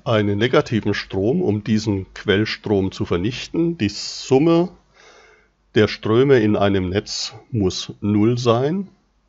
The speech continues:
Und die Hälfte von fünf ist zwei Komma fünf und das Negative davon minus zwei Komma fünf. Ausnahme ist, wenn ich eine Voltangabe mache,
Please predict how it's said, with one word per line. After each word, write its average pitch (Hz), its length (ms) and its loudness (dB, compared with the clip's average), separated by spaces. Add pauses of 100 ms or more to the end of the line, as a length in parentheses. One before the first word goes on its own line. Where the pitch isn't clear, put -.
(1120)
Und - 520 4 (340)
die 107 60 -2
Hälfte 104 380 -2
von 92 160 -4
fünf 104 260 0
ist - 180 -12
zwei 107 220 2
Komma 98 280 0
fünf 107 420 -2
und 90 140 -6
das 95 140 -8
Negative 87 520 -10 (120)
davon 82 260 -14
minus 92 340 -10
zwei - 220 -10
Komma 78 240 -14
fünf. - 280 -14 (720)
Ausnahme 127 600 4
ist, - 440 -4
wenn 98 160 0
ich - 320 -8
eine 104 260 0
Voltangabe 98 840 2
mache, 107 320 -2